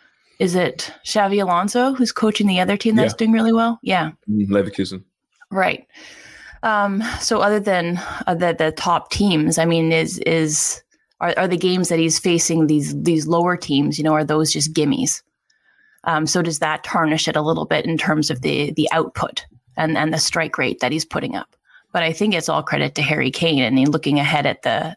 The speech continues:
Speaker 1: at the Euros and what it means for England. I think they're gonna have quite the, quite the side going into Euros.
Speaker 2: Yeah, Jimmy, I mean, Le-, Lewandowski was revered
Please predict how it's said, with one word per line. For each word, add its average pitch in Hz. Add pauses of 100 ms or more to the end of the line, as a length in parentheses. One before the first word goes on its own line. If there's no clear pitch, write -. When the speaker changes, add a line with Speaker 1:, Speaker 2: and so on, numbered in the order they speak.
Speaker 1:
at 165
the 147
Euros 160 (280)
and 156
what 151
it -
means 151
for -
England. 165 (140)
I 165
think 143
they're 143
gonna 147
have 143
quite -
the, - (640)
quite 165
the -
side -
going 165
into 151
Euros. 123 (1900)
Speaker 2:
Yeah, 190
Jimmy, 139
I 131
mean, 135
Le-, 156
Lewandowski 131
was 104
revered 104